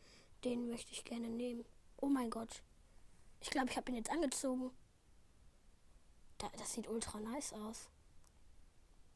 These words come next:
Oha. Hey, hier unter mir ist einfach so ein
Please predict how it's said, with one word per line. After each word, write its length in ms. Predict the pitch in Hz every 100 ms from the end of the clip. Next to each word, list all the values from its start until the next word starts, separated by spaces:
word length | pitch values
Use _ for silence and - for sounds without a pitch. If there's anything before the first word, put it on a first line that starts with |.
| - - - - -
Oha. 760 | 214 208 - 185 185 226 285 226 - - - - -
Hey, 160 | 269
hier 160 | 269 -
unter 240 | 311 370
mir 140 | 330 285
ist 100 | 277
einfach 200 | 240 262
so 140 | -
ein 120 | 240